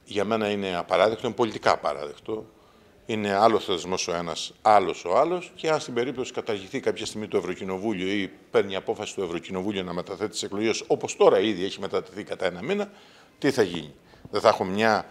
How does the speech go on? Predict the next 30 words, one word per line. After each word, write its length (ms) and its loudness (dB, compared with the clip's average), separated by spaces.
σταθερά 540 8
που 140 -2
είχαμε 600 -2
παλαιότερα. 560 4
Άρα 260 8
είναι 260 2
μείζον 360 6
θέμα 480 0
και 180 6
οι 220 8
ευρωεκλογές 800 2
και 380 2
οι 120 -4
τοπικές 500 0
εκλογές, 460 -6
όπου 360 -6
οι 100 -6
τοπικές 520 2
κοινωνίες 440 0
πρέπει 200 0
να 80 -2
ξέρουν 440 0
και 160 6
τις 220 -2
νέες 200 4
προτάσεις 580 2
των 120 0
συνδυασμών. 480 0
Άρα 220 10
υπάρχει 680 8